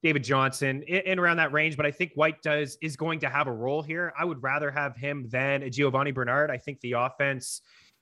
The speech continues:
is going to be so good in Tampa. I just don't see where the upside is, uh, with Gio. Like, how is he gonna get any red zone touches at all? Maybe not. I mean, there's just so many great passing options for Tom Brady. And I know this is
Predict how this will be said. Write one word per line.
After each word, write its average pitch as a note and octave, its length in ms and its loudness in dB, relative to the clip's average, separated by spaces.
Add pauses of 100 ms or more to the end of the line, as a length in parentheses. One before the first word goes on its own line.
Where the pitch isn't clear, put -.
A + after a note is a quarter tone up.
(100)
is C3+ 180 -2
going D3 220 -2
to B2+ 60 -8
be B2+ 100 -4
so C3+ 240 -2
good C3+ 220 2
in C3 100 -2
Tampa. C3 300 0
I C3 100 2
just C3 240 -6
don't C#3 240 -6
see C#3 220 -4
where B2+ 180 0
the A#2+ 140 -2
upside B2 400 0
is, B2 360 -4
uh, A#2+ 340 -2
with B2+ 220 -2
Gio. A2 360 -2
Like, G2+ 180 -10
how B2+ 380 -4
is C3 120 -6
he A#2+ 120 -6
gonna C3+ 180 -2
get B2+ 220 -2
any C3+ 420 -4
red A#2+ 300 -2
zone C3 180 -4
touches C3 340 -6
at A2+ 140 -4
all? C3 260 -2
Maybe C3 300 -6
not. B2+ 220 -2
I G2+ 40 -8
mean, G#2+ 120 -10
there's A2 180 -10
just - 180 -10
so C3 140 -2
many B2+ 180 -4
great A2+ 380 -4 (340)
passing C3 320 -2
options A2+ 300 -2
for B2 100 -8
Tom A2+ 280 -4
Brady. B2 340 2
And G#2+ 140 -6 (400)
I F#3 180 2
know D#3 180 4
this C#3+ 220 -2
is C3 220 -10